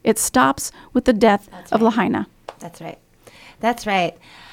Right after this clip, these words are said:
Speaker 2: Oh, I can't, I so agree. And there is so much, um, coming to light around the world. And, um, I really appreciate your bravery in bringing these things to light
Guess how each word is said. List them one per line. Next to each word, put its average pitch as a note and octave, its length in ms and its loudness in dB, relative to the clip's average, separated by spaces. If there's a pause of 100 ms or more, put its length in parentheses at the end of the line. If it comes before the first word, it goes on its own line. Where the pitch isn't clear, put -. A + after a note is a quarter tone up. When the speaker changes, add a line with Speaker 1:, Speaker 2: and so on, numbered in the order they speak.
(300)
Speaker 2:
Oh, D#4 280 8
I B3 120 8
can't, A3+ 340 -4
I A3 200 4
so C#4 400 6
agree. G3 500 0
And F#3+ 180 -2
there F#3+ 120 2
is G3 100 -2
so A#3+ 320 0
much, G3 480 0
um, F3+ 340 0
coming G3+ 280 -2
to F#3+ 140 -4
light F3 360 0
around F3+ 360 0
the F3+ 100 -2
world. D#3+ 440 0
And, E3 280 -6
um, D#3+ 280 -4
I - 120 -10
really G3 200 -4
appreciate F#3 440 -8
your D3+ 100 -8
bravery E3+ 800 -4
in E3 140 -4
bringing E3 360 -2
these E3 200 -4
things E3 280 -6
to E3+ 120 -8
light D#3+ 340 -2